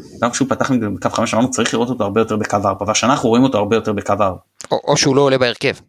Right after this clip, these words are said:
Speaker 2: או שהוא עולה
Speaker 1: או
Speaker 2: קשר
Speaker 1: שהוא לא עולה,
Speaker 2: בכלל.
Speaker 1: אבל גם כשהוא עולה, לפעמים הוא עולה בקו ארבע, ו-, ואתה רואה את ה-, את הליקויים. אבל, אבל אתה יודע מה, ואני אגיד משהו קטן לגבי זה.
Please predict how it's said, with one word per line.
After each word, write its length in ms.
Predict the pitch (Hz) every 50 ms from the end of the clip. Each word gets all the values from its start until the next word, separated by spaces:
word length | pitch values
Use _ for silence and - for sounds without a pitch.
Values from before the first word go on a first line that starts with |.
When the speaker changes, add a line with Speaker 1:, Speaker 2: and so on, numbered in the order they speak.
| _ _ -
Speaker 2:
או 80 | 131 123
שהוא 200 | - 135 123 123
עולה 120 | 120 120
Speaker 1:
או 60 | 120
Speaker 2:
קשר 180 | - 120 - -
Speaker 1:
שהוא 100 | 147 139
לא 60 | 139
עולה, 120 | 139 143
Speaker 2:
בכלל. 120 | 160 196 220
Speaker 1:
אבל 140 | - 151 139 139
גם 140 | 151 165 185
כשהוא 200 | - - 208 190
עולה, 160 | 190 214 247 226 185 151
לפעמים 220 | 117 - 160 160 175
הוא 80 | 170
עולה 80 | 160 170
בקו 220 | 160 165 - 175 165 175
ארבע, 240 | 190 196 175 156 127 117
ו-, 80 | 117 110 98
ואתה 260 | 101 - - - 113
רואה 140 | 110 127 127
את 100 | 127 -
ה-, 100 | 117 113
את 140 | 107 - 110 107 104 104 104 104 107 - _
הליקויים. 320 | - 110 - - 98 98 95 _ _ _ -
אבל, 180 | 117 117 123 123
אבל 240 | 135 123 143 143 151
אתה 120 | 147 -
יודע 120 | 170 185
מה, 100 | 196 202 175
ואני 120 | 170 170
אגיד 120 | 175 196 196
משהו 180 | 190 - 175
קטן 180 | 180 165 165 156
לגבי 180 | 131 135 120
זה. 80 | 110 110